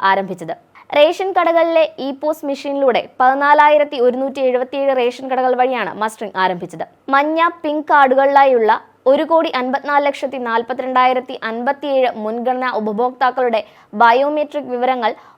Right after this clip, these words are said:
ഒരേ സമയം ശേഖരിക്കണമെന്നത് വലിയൊരു വെല്ലുവിളിയായി നിലനിൽക്കുന്നു. ഇതുവരെ ഇരുപത് ലക്ഷം പേരുടെ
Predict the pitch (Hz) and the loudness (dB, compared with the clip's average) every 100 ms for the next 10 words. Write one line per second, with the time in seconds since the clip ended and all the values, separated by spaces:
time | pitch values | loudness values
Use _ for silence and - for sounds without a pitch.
0 | - 247 294 320 294 277 277 277 240 233 | 2 4 4 -2 -4 -4 -4 -2 -2 -2
1 | 269 277 262 262 226 196 - 202 233 269 | -4 -4 -6 -4 -2 -4 -4 0 0 2
2 | 294 269 - 208 233 262 262 220 170 202 | 0 -2 -2 0 0 0 0 0 -2 -2
3 | 202 185 156 165 - _ _ - 294 370 | -4 -4 -6 -10 -14 _ _ -4 0 4
4 | 359 - 277 285 302 320 311 330 311 302 | 2 0 -4 -2 0 0 -2 -4 -2 2
5 | 294 | 2